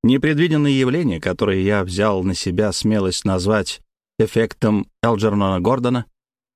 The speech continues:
являются логическим следствием общего ускорения процессов мышления.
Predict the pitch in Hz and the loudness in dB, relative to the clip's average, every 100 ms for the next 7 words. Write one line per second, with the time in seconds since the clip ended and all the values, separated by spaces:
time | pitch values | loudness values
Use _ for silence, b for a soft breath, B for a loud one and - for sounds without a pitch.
0 | _ _ - 107 147 170 156 - 143 135 | _ _ -2 2 2 2 -2 0 0 2
1 | 135 156 165 143 - 131 113 - 113 131 | 0 -2 -2 -4 -2 0 0 0 -2 -2
2 | - 117 117 123 - - 120 113 - - | -2 0 2 0 -4 -4 0 -2 -2 -6
3 | - 107 101 110 104 95 101 - 107 - | -4 -2 0 0 0 0 -4 -2 -4 -4
4 | - 92 - 78 - - | -6 -6 -6 -8 -10 -18